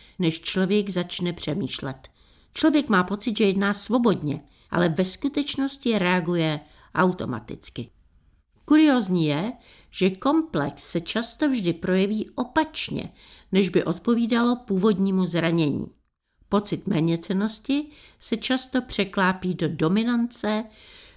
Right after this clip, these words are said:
stud do exhibice a strach z odmítnutí do chladného odstupu. Komplex nikdy neříká pravdu přímo, vždycky mluví v převleku.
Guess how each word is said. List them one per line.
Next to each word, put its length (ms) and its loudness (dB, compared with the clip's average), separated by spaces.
stud 440 0
do 220 0
exhibice 880 -2
a 60 -8
strach 580 -2
z 180 -8
odmítnutí 1000 0
do 100 2
chladného 500 0
odstupu. 520 -10
Komplex 540 2
nikdy 420 6
neříká 480 2
pravdu 340 0
přímo, 420 -2
vždycky 420 0
mluví 340 2
v 160 -14
převleku. 720 -6